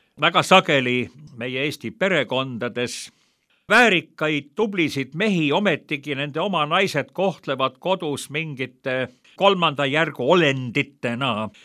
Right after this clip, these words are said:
kelle suhtes ei ilmutata piisavat respekti ega austust, nagu perekonna pea vastu peaks seda olema.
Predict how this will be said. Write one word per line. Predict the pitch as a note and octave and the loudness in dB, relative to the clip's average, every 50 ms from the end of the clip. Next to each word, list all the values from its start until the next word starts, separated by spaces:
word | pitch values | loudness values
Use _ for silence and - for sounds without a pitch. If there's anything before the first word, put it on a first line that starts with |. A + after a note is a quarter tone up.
| - _ _ | -20 _ _
kelle | - B2+ B2+ B2 B2 | -6 -6 -4 -4 -4
suhtes | - F#3 G3 F#3+ - - D3 C3+ - C3+ | -2 -2 -2 -2 -2 -4 -4 -4 -2 0
ei | B2+ D3 E3+ | 0 2 0
ilmutata | F3+ E3+ D3 B2+ - - A#2 - - A2 - | 0 0 -4 -6 -6 -6 -8 -6 -6 -6 -6
piisavat | - F3 F3+ E3 B2 B2+ A#2+ A2+ A2+ A2+ A#2 - | -6 -6 -6 -6 -4 -4 -2 -2 -2 -2 -4 -6
respekti | G#2+ G2+ G#2+ - - - - - G3+ G3 - - - - - D3+ D3 D3 - - _ - - - - _ _ - | -8 -6 -6 -6 -8 -6 -4 -4 -4 -4 -4 -10 -10 -4 0 0 0 0 -2 -8 _ -20 -20 -20 -20 _ _ -6
ega | A#2+ A2+ - A#2+ B2+ | -6 -4 0 2 2
austust, | D#3+ F#3 E3 C#3 - - - C#3+ B2+ - - | 4 2 2 0 -4 -8 -8 -8 -8 -8 -6
nagu | B2+ A#2+ A2+ A#2+ G#2+ | -8 -6 -4 -4 -4
perekonna | - D3 D#3 D3+ C#3 B2 - A2+ A2+ A2 G#2+ G#2 | -2 0 0 2 2 0 0 -2 -2 -2 -4 -4
pea | - E3 E3 D3 B2+ A#2 | -2 -2 -2 0 0 0
vastu | A#2 A#2 - - - - G#2 | 0 -2 -4 -4 -8 -10 -8
peaks | E2 - C3+ C3+ B2 G#2+ - - - - - | -6 -2 0 0 0 0 -2 -6 -12 -12 -10
seda | G#2 F#2 G#2 F#2+ | -10 -8 -4 -2
olema. | G2 A#2+ B2+ A#2 G#2 F#2+ F2 E2 D#2+ - | -2 0 0 0 -2 -4 -4 -8 -12 -16